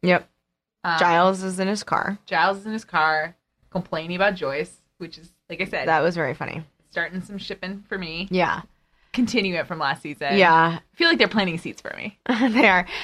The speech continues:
Speaker 1: You're watering them.
Speaker 2: I'm
Speaker 1: Um,
Speaker 2: watering them with all of my tears of happiness.
Speaker 1: <laughs>
Speaker 2: Um, and then we have Pat dies.
Speaker 1: Yeah, Pat, no, and then I laughed so hard. I mean, this is messed up.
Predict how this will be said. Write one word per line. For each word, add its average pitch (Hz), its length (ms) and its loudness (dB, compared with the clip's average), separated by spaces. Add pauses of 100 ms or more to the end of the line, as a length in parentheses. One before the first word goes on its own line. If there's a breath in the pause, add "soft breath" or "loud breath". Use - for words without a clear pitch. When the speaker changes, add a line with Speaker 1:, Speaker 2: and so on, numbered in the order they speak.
(160 loud breath)
Speaker 1:
You're 196 180 4
watering 165 380 4
them. 151 220 -8 (420 soft breath)
Speaker 2:
I'm 202 280 8
Speaker 1:
Um, 220 40 8
Speaker 2:
watering 208 340 8
them 156 440 0
with 170 200 0 (120)
all 170 260 8
of 180 120 0
my 165 200 0
tears 156 300 -4
of 156 80 -10
happiness. - 400 -4
Speaker 1:
<laughs> 262 880 0
Speaker 2:
Um, 175 560 2 (520 soft breath)
and 208 240 2
then 185 460 4
we 185 200 -4
have 170 540 4 (680)
Pat - 400 2 (340)
dies. - 580 2 (720)
Speaker 1:
Yeah, 165 80 -6
Pat, 208 320 0
no, 208 200 -2 (120)
and 220 140 2
then 220 120 6
I 202 180 2
laughed 277 220 4
so - 280 -2
hard. 165 300 2
I - 40 -6
mean, 175 160 -4
this 170 160 -6
is - 60 -16
messed 165 200 -4
up. 160 120 -4